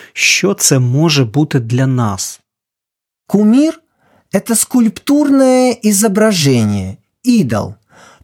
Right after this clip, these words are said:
Speaker 2: Тот, кто служит предметом восхищения, поклонения. То, что признается единственным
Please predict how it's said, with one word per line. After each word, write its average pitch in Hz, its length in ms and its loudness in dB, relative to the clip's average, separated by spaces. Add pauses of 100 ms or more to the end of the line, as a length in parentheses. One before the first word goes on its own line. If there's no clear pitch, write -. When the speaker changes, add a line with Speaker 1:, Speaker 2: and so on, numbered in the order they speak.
Speaker 2:
Тот, 226 480 -2 (200)
кто - 240 -4
служит 269 500 -2
предметом 262 720 0
восхищения, 214 1080 0
поклонения. 202 1000 0 (460)
То, 262 400 0
что - 260 -4
признается 240 920 0
единственным 254 1300 0